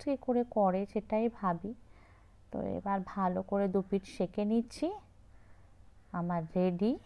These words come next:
একদম দোকানের মতন ডিম টোস্ট। এগুলোকে এবার একটু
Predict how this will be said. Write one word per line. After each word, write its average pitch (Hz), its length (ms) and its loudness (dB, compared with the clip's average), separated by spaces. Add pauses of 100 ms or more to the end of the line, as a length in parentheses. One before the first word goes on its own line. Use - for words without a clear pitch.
(760)
একদম 196 380 2 (160)
দোকানের 170 420 4 (100)
মতন 202 300 4 (260)
ডিম 147 200 2 (120)
টোস্ট। - 360 -10 (1500)
এগুলোকে 202 500 0
এবার 208 260 2
একটু - 160 -4